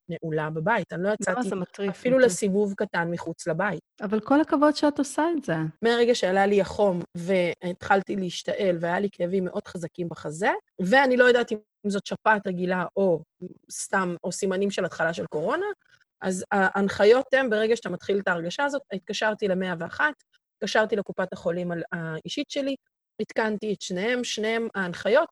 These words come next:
Speaker 1: "אל תצאי מהבית", גם ככה אס-, אסור לצאת מהבית, אז אל תצאי מהבית. אז אני בבית, וארבע עשרה יום עברו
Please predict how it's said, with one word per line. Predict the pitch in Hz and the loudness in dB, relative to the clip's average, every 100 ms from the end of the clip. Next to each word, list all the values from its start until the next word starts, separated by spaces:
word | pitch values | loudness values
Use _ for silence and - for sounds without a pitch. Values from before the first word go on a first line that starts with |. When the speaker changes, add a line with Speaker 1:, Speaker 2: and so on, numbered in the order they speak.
| 233 | -2
Speaker 1:
"אל | 208 | -2
תצאי | 214 - 190 | -4 -6 -4
מהבית", | 180 175 202 311 220 | -2 0 0 0 0
גם | 202 | -6
ככה | - 240 - 349 - _ | 0 0 0 -4 -8 _
אס-, | 226 - _ | -16 -16 _
אסור | 226 - 254 | -10 0 0
לצאת | 226 214 | 0 -2
מהבית, | 208 180 165 | -4 -6 -2
אז | 190 | 2
אל | 196 | 2
תצאי | 208 180 | 0 -6
מהבית. | 170 165 - - _ - - - | -6 -8 -10 -12 _ -20 -14 -6
אז | 180 | 0
אני | 170 165 | 0 0
בבית, | 160 220 330 403 - | 2 4 4 2 -6
וארבע | 208 190 208 208 - 202 196 220 | -8 -2 2 2 0 -4 2 2
עשרה | 240 - 202 | 2 -2 2
יום | 190 185 | 2 2
עברו | 170 202 359 | -2 0 -2